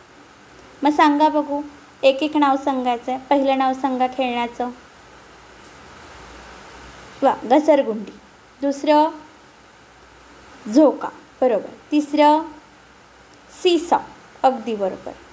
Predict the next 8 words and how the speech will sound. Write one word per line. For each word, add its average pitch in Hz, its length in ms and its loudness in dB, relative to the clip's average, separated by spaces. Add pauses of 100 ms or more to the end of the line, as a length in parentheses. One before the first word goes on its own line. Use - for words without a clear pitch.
अजून, 302 500 2 (1400)
अजून 330 240 0
काय 330 220 4
काय 311 240 0
असतं 294 320 -6
याच्या 254 340 -4
व्य-, 240 100 -8 (280)
व्यतिरिक्त? 240 580 -6